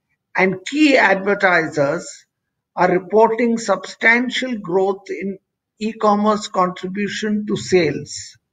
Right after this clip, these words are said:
Digital adoption during the lockdown period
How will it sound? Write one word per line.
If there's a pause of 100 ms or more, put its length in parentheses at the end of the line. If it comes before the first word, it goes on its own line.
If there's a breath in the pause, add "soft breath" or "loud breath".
(1400 soft breath)
Digital
adoption
during
the
lockdown
period